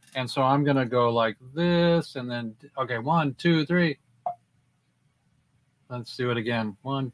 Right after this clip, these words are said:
two, three. Okay, I got it.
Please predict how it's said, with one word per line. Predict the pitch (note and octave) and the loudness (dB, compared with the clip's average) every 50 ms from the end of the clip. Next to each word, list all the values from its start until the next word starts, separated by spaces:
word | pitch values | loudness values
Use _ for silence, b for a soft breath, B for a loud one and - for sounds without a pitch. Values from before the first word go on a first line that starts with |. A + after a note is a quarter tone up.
| _ | _
two, | - - D3+ D3 C#3+ C#3 C3+ C3 _ | -6 -2 0 2 2 2 2 -2 _
three. | - D#3 D#3+ E3 D3+ C3+ A#2+ A#2 A#2+ _ _ _ _ _ _ _ _ _ _ _ _ _ _ _ _ _ _ - - - - _ _ _ _ _ _ _ - - - C3+ - | -6 -4 -2 0 0 -2 -4 -6 -12 _ _ _ _ _ _ _ _ _ _ _ _ _ _ _ _ _ _ -6 -6 -6 -6 _ _ _ _ _ _ _ -20 -20 -18 -6 -4
Okay, | C3+ C3 - D#3+ D3 | -2 4 8 8 10
I | C3+ B2+ | 10 10
got | A#2 C#3 C#3 C3+ B2 | 10 10 8 10 8
it. | A2+ G#2 | 6 0